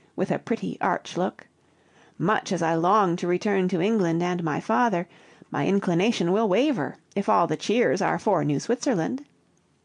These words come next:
"Three cheers for England and Colonel Montrose!"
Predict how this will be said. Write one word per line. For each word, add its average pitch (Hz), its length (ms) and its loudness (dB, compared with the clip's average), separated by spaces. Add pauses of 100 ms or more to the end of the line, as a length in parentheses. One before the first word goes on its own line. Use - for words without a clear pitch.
(840)
"Three 285 380 4
cheers 294 480 2
for - 220 -2
England 285 440 4
and 160 220 -2
Colonel 302 300 2
Montrose!" 240 680 0